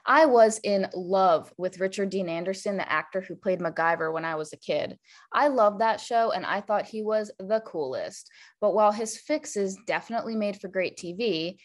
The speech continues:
because they were absolutely ridiculous, yet riveting,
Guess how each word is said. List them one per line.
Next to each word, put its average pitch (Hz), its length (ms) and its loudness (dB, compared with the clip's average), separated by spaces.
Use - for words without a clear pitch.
because 160 240 -12
they 180 100 -2
were 160 220 -2
absolutely 156 600 -4
ridiculous, 151 720 -2
yet 214 200 2
riveting, 190 520 -2